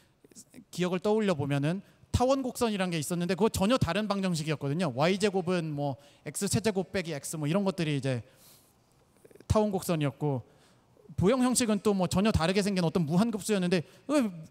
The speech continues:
이 방정식이랑 무슨 상관이 있어? 이게 자-, 자연스러운 질문이거든요. 전혀 상관이 없어요.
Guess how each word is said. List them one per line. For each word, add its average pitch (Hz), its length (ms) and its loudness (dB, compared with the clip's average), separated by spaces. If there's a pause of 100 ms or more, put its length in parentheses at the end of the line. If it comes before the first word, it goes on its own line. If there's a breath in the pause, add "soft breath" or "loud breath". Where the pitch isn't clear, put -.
(260)
이 220 60 -4
방정식이랑 220 600 2
무슨 180 200 0
상관이 202 280 2
있어? 131 280 -2
이게 135 320 -2 (680 soft breath)
자-, 143 120 0
자연스러운 190 540 2
질문이거든요. 143 560 -2 (180 loud breath)
전혀 226 220 2
상관이 226 300 2
없어요. 143 400 0